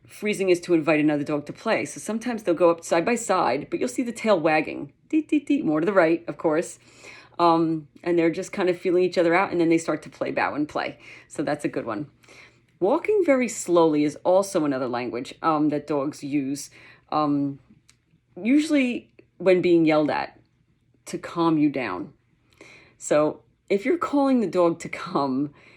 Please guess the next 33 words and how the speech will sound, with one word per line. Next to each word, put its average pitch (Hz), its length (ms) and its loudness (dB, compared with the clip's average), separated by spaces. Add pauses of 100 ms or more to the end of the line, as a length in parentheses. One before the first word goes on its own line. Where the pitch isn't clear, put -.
(160)
but 160 200 -2
you're 170 120 4
frustrated 202 760 -2
with 269 120 -4
the 277 80 -4
dog, 277 480 4
and 185 160 0
then 196 180 4
you're 190 100 0
even 175 160 0
more 170 200 6
frustrated 180 420 -2
because 170 220 -6
he's 170 140 -6
going 151 300 -2
slowly, 208 680 2 (280)
he's 302 220 2
going 262 260 2
slowly 196 440 2
to 175 100 2
tell 190 300 0
you 160 500 2 (320)
to - 120 -2
calm 175 340 2
down 208 420 0 (520)
<laughs> - 520 -8
and 180 180 0
to - 80 -10
chill 160 280 2
out 135 180 0
a 143 40 -4
little 135 220 -4
bit. - 380 0